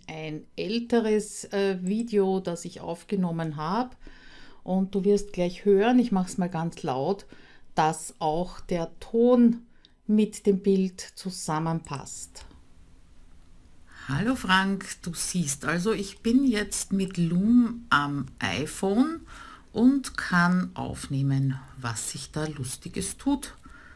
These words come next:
auf, äh, meinem Bildschirm. Das Ganze wird dann auch, äh, in Loom hochgeladen, dauert ein bisschen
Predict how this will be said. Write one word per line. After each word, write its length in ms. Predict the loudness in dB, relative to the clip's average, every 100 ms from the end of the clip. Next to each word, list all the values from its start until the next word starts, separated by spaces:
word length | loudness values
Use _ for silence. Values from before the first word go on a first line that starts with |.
| -20 -20 -14 -6
auf, 480 | -6 -6 -8 -12 -16 -10 -4
äh, 220 | -2 -2 -6 -8
meinem 500 | -4 -2 -2 -4 -8 -16 _
Bildschirm. 580 | -2 -2 0 0 0 -2 -6 -8 -20 -18
Das 160 | -8 2
Ganze 460 | 4 4 2 0 2
wird 400 | 0 0 -4 0
dann 340 | 0 0 -4 -4
auch, 540 | -2 -2 -6 -12 -10 -4
äh, 220 | -2 -2 -4
in 100 | -6
Loom 280 | 0 4 4
hochgeladen, 640 | 4 0 2 2 4 4 0
dauert 300 | 0 0 -2
ein 120 | -4
bisschen 320 | -4 -2 -4